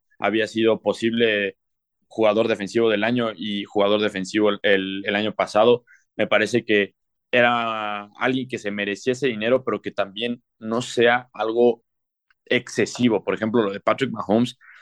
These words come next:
me parece que es excesiva la cantidad de dinero que va a pagar los Jefes de Kansas City durante un largo plazo.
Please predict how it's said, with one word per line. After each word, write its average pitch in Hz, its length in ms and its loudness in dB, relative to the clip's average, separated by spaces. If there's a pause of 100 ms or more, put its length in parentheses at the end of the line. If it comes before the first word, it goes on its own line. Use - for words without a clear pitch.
(160)
me 113 60 2
parece 113 400 0
que - 80 -4
es 120 120 -4
excesiva 123 600 2
la 107 100 -14
cantidad 104 440 -6
de 107 60 0
dinero 107 340 0
que 107 80 -8
va 107 80 -2
a 104 40 -8
pagar 107 260 0
los 107 280 0 (240)
Jefes 110 280 2
de 98 100 0
Kansas 113 280 0
City 117 200 2
durante 104 420 -4
un 110 100 -4
largo 110 400 -2
plazo. 110 540 -4